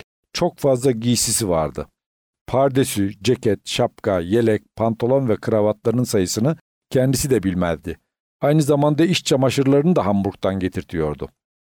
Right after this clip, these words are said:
Her gün ve bazen günde iki defa gömlek değiştirdiği, mendiline ve üçüncü Napolyon modası bıyığına parfüm sıktığı da biliniyordu.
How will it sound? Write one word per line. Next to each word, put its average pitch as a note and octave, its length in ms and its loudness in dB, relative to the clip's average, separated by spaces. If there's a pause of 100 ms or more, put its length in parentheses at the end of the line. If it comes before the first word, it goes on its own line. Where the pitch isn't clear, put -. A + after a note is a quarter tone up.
(120)
Her D#3+ 200 2
gün C3 260 -2 (100)
ve A2+ 160 0
bazen C3 460 2 (300)
günde C3+ 340 4
iki - 300 -2
defa A#2+ 300 2
gömlek A2+ 460 0
değiştirdiği, F#2+ 680 -2 (280)
mendiline C3+ 760 2
ve G#2+ 180 2
üçüncü C#3+ 480 -2
Napolyon D3+ 440 2
modası G#2 420 -2
bıyığına A#2 480 2 (220)
parfüm B2 360 -2
sıktığı A#2 440 -4
da B2 140 0
biliniyordu. F2 600 -2